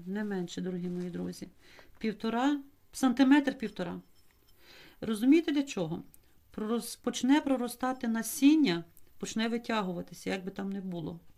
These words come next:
Тому що ми ж з вами працюємо не в професійному парникові, а на, е, звичайному підвіконні, не все освітленому гарно, все залежить від погоди. Е, от, тому варто, е, робити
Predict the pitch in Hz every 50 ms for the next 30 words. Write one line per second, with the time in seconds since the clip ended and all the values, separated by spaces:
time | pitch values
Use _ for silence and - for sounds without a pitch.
0 | _ - - 185 185 190 185 - - 202 185 190 - - - - - - _ _
1 | - 196 196 180 - 208 208 202 202 190 196 185 202 202 - - 220 208 202 196
2 | 196 196 196 190 196 196 185 185 - - - - - - - - 220 208 - 233
3 | - - 269 269 233 220 202 196 190 - 196 185 180 185 180 185 - 185 175 165
4 | 165 180 180 - - - - - - - - 180 180 180 175 170 _ _ _ _
5 | - 190 190 190 190 190 185 185 _ _ - - - - - _ - 170 165 180
6 | 208 208 - 220 214 214 208 208 202 190 196 - - - _ _ _ - 214 190
7 | 175 196 202 202 - 226 226 220 208 196 180 175 165 - - - - 185 190 185
8 | - - 208 196 185 180 - _ - - - - - - - - _ - - 185
9 | - - 196 208 202 - 180 185 185 180 180 165 170 175 170 165 170 175 170 -
10 | - - 185 175 185 185 180 170 180 175 - - 196 180 175 175 170 156 165 170
11 | - _ _ _ - - _ _ _ _ - - - - - - - - 208 196
12 | 196 190 190 180 170 - - - 220 214 214 - - 240 226 240 247 269 302 311
13 | 294 254 208 196 214 240 254 269 262 262 - - 240 226 208 196 - - - -
14 | - - - 196 208 208 214 233 202 190 247 262 262 262 269 247 240 226 220 196